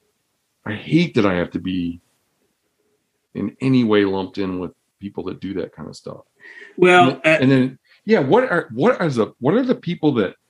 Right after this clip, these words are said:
Speaker 1: decide the programming thinking? Like, how,
Speaker 2: Yeah.
Speaker 1: how, and what, what are they trying to portray about us?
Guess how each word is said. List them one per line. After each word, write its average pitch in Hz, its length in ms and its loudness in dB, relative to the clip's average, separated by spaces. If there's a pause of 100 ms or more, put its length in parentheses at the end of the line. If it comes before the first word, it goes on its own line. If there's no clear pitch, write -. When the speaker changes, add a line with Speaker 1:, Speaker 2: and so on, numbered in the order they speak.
(680)
Speaker 1:
decide 131 440 -4
the - 60 -2
programming 117 800 -2 (520)
thinking? 220 400 2 (2000)
Like, 147 280 0 (140)
how, 254 340 4
Speaker 2:
Yeah. - 80 -4 (160)
Speaker 1:
how, 277 600 2 (2250)
and 151 240 -2
what, 147 480 0
what 156 240 2
are 277 80 0
they 254 120 2
trying 202 280 -2
to 165 80 0
portray 151 640 -2
about - 340 -6
us? - 420 -20